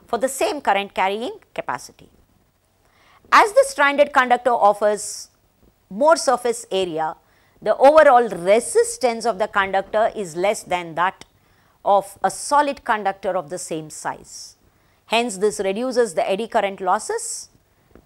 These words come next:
as compared to the solid conductors. So, in all E H V and high voltage transmission lines, we use stranded conductors and not solid conductors.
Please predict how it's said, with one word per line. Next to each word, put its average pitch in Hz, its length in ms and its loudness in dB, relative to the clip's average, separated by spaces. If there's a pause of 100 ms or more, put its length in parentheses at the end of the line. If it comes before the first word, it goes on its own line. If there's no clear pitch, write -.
(380)
as 185 160 -2
compared 165 380 -6
to - 80 -20
the 392 100 -8
solid 190 500 -10
conductors. - 760 -16
So, 202 400 -4 (460)
in 185 220 -10
all 294 280 0
E 220 200 -6
H 170 200 -8
V 165 320 -10 (180)
and 135 280 -18
high 220 200 2
voltage 208 720 -6
transmission 160 640 -12
lines, 202 400 -10
we 175 80 -10
use 175 220 -10
stranded 196 460 -8
conductors 160 540 -8
and 294 140 -8
not 156 200 -14
solid - 380 -18
conductors. - 800 -20